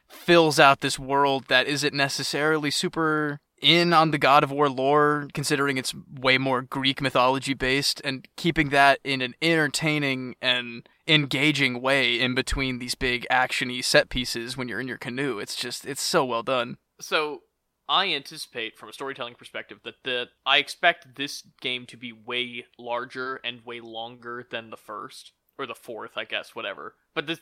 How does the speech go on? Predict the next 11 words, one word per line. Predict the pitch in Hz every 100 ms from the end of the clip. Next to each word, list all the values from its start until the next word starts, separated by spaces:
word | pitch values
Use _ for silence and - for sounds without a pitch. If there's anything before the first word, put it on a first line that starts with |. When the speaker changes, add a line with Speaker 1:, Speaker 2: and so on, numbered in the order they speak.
| 165
Speaker 2:
in | 175
the | 165
new | 151 151 156 135
rebooted | 135 139 135 123 120
God | 123 113
of | 110
War | 113 113 113
series. | - 117 107 92 - - -
Speaker 1:
Right, | 147 139 127 110
right. | 117 120 120 _ -
Speaker 2:
And | 160 151 143 135 131